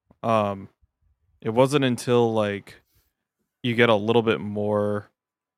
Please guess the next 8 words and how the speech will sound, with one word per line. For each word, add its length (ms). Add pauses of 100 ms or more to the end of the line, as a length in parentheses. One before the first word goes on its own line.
(260)
like, 200 (200)
reps 540
in 400 (200)
that 200
you 160
realize, 600
like, 280
"Oh, 280